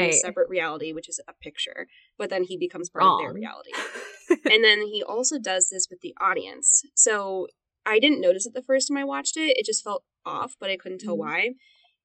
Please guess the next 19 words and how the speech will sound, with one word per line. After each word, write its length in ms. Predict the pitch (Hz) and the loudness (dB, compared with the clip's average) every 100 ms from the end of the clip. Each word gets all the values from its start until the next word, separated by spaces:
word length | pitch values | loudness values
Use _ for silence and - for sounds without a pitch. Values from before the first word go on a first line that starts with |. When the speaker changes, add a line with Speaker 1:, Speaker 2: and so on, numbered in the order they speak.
| - | 0
Speaker 2:
It's 180 | 247 - | 0 2
because 600 | 220 262 240 226 220 - | 2 6 8 8 4 2
Skarsgård's 760 | - 202 202 220 196 185 175 - | 2 2 0 2 4 4 2 0
eyes 300 | 180 190 190 | -2 -2 -2
are 80 | 180 | -2
looking 280 | 175 180 | -2 -2
different 280 | 180 175 170 | -4 -6 -10
directions. 680 | 175 - - - - - - _ _ - | -10 -10 -10 -12 -8 -4 -4 _ _ 4
Speaker 1:
Yes! 380 | 330 415 - - _ _ _ | 8 8 4 -14 _ _ _
Speaker 2:
Yeah, 140 | 226 214 | -2 2
Speaker 1:
Yes, 200 | 415 - | 2 2
his 120 | 320 | 2
Speaker 2:
he 140 | 262 - | 4 8
can 100 | 262 | 6
Speaker 1:
eyes 80 | |
are 40 | - | 8
Speaker 2:
do 80 | 285 | 8
Speaker 1:
like, 60 | 277 | 8
Speaker 2:
that. 140 | 247 | 4